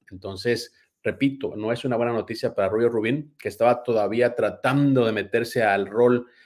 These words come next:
eh, a ese, a, a esos, em, a esos roles, ¿no? De, de tener más minutos, em, esos estímulos ofensivos que tiene a veces un técnico,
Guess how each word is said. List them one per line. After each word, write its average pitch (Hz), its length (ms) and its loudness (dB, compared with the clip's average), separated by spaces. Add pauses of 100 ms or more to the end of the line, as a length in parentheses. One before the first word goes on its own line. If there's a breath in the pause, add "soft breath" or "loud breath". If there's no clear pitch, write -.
(160 loud breath)
eh, 101 120 -4
a 113 280 2
ese, 120 560 2
a, 107 300 -4
a 113 80 0
esos, 120 380 -4
em, 101 500 -4 (720)
a - 80 -10
esos 131 220 0
roles, 127 320 6
¿no? 120 180 2
De, 110 160 4
de 104 160 0
tener 107 240 -2
más 117 140 -4
minutos, 123 640 -2 (340 loud breath)
em, 95 580 -2
esos 127 320 -8
estímulos 123 640 -2
ofensivos 113 580 -4
que 104 120 -12
tiene 113 180 -4
a 110 40 0
veces 110 400 -6
un 123 200 -4
técnico, 127 500 0